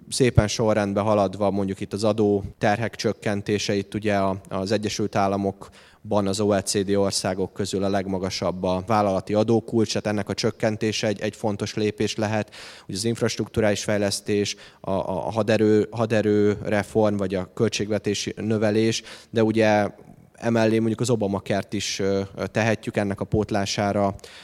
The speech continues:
hogy milyen, milyen tervek születnek, és így gyakorlatilag, ö, ö, Trump egy sokkal inkább, ö, elméleti megközelítést alkalmaz. Én azt látom, hogy a realitást azt a pénzügyminiszter, ö,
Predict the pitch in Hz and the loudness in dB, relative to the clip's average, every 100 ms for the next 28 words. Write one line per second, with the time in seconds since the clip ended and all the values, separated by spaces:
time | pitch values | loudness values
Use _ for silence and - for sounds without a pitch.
0 | - 107 104 110 101 113 104 101 110 98 | -10 -6 -2 0 0 0 -2 0 -2 0
1 | 92 - 113 110 120 113 - - - - | -4 -2 0 0 0 -2 -4 -20 -16 -10
2 | 113 123 - 117 113 110 113 107 101 107 | -2 -2 0 0 0 0 0 0 0 0
3 | 104 98 - 101 - 110 104 104 101 - | 0 -2 -6 -8 -2 0 0 -2 -4 -6
4 | 127 123 107 101 - 101 92 101 104 98 | -10 -6 -6 -6 -6 -6 -6 -6 -4 -4
5 | 110 110 104 104 101 110 107 - 104 98 | -4 -2 -2 -4 -4 -4 -4 -4 -6 -4
6 | 95 - 110 107 - 110 104 107 107 - | -6 -2 2 2 2 -2 0 -2 -2 -2
7 | 95 104 101 101 98 - 107 101 101 - | -6 -4 -2 0 -2 -2 -2 0 -2 -4
8 | 98 - 101 95 - 98 107 98 98 98 | -4 -4 -6 -6 -6 -4 -4 -2 -4 -4
9 | 95 - - 98 101 98 98 | -6 -6 -4 -4 -4 -4 -2